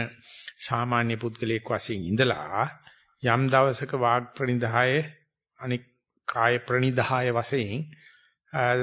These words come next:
පාරමිතා, දස පාරමිතා, දස උපපාරමිතා සම්පූර්ණ කරලා සර්වඥතා ඥානෙ ලැබුවට පස්සේ මේ කරගෙන ආපු විශාල ප්‍රයත්නයේ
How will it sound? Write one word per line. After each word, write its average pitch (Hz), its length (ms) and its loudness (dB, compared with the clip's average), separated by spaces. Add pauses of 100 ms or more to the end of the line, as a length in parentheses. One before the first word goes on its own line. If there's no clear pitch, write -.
පාරමිතා, 127 680 2
දස 120 240 0
පාරමිතා, 120 680 0
දස 123 220 -6
උපපාරමිතා 120 840 -2 (120)
සම්පූර්ණ 135 560 0
කරලා 117 520 -2 (720)
සර්වඥතා 135 720 2
ඥානෙ 131 420 2
ලැබුවට 120 360 0
පස්සේ 107 680 -2 (440)
මේ 135 200 0
කරගෙන 135 380 0
ආපු 151 220 0
විශාල 143 720 2
ප්‍රයත්නයේ 131 920 2